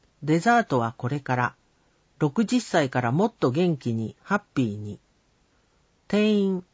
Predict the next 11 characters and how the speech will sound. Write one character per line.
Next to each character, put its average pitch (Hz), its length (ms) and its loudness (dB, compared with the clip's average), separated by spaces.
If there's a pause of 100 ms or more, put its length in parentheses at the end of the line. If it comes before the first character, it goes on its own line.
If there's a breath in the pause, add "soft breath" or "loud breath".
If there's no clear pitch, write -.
七 180 260 2
百 208 320 0
人、 120 260 -4 (300)
抽 190 180 2
選 165 300 -4
で 143 140 -4
す。 - 260 -20 (600)
費 233 140 0
用 135 340 4
無 131 140 0
料。 139 360 0